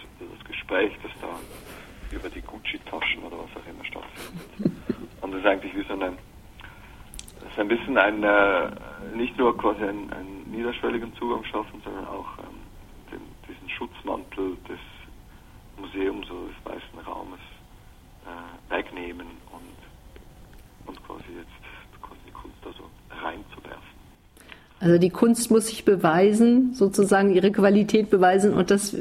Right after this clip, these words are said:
Speaker 2: führst du dann auch so durch, wenn Veranstaltungen,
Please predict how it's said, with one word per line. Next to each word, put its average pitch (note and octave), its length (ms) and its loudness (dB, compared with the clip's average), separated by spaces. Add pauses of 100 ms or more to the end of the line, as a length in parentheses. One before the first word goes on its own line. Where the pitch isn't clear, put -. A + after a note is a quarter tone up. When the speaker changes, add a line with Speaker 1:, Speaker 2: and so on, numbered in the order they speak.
Speaker 2:
führst A3+ 360 4
du A3 60 6
dann G#3 200 6
auch F#3+ 140 4
so G3 180 4
durch, F#3+ 460 6
wenn F#3 360 6 (520)
Veranstaltungen, E3+ 1200 4